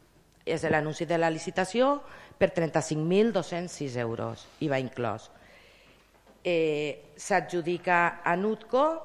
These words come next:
el dia sis del quatre del dos mil vint-i-dos per vint-i-dos mil cinc-cents setanta euros.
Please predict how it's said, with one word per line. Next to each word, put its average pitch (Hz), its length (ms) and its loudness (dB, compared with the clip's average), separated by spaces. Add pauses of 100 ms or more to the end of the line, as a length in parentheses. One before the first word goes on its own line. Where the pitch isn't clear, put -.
(680)
el 165 180 2
dia 165 200 0
sis 180 420 -6
del 165 160 -2
quatre 175 420 0
del 165 160 -2
dos 156 160 -8
mil 165 160 -10
vint-i-dos 214 600 -4 (400)
per 185 140 2
vint-i-dos 175 520 -2
mil 220 260 0
cinc-cents 196 680 -6 (100)
setanta 143 640 -8
euros. 117 540 -14